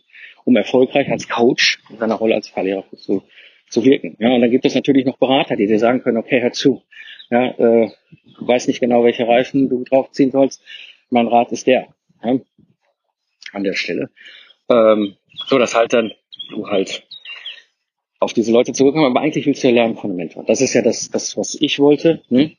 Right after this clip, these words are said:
Und das ist das, was ich auch für die effektivste Art und Weise halte, ähm, zu lernen, eben nämlich von anderen Menschen, die einfach die Erfahrung haben.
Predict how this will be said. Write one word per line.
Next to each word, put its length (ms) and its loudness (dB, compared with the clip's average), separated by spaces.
Und 180 -12
das 140 -2
ist 180 -4
das, 300 -4
was 140 -2
ich 220 -4
auch 320 -2
für 180 2
die 240 0
effektivste 580 -2
Art 140 2
und 160 -4
Weise 380 0
halte, 480 0
ähm, 320 -2
zu 140 -8
lernen, 480 2
eben 240 0
nämlich 360 -4
von 220 -10
anderen 480 4
Menschen, 440 2
die 380 2
einfach 320 0
die 140 2
Erfahrung 460 0
haben. 220 -4